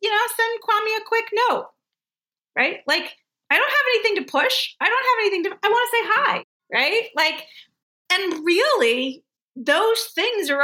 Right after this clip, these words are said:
okay. We don't always have to have a specific action we want someone to take to reach out. It's related.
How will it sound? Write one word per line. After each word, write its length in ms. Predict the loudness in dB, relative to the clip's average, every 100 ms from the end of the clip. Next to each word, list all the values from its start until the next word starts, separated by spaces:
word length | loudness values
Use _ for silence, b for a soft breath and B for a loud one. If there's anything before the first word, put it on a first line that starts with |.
| 0
okay. 380 | -4 -4 -2 -2
We 140 | 0
don't 180 | 0 0 0
always 320 | 0 0 -2
have 260 | 0 0 0
to 100 | -2
have 260 | 0 0
a 60 | -2
specific 580 | -6 -4 -4 -2 -4 -2 0
action 640 | 0 0 -2 0 -2 0
we 100 | 0
want 300 | 0 0 0
someone 300 | -2 0 -4
to 100 | -8
take 500 | -2 2 2 0 -12 b b b _ 0
to 120 | 2
reach 300 | 2 2 2
out. 180 | 2 0
It's 160 | -4
related. 320 | 0 0 0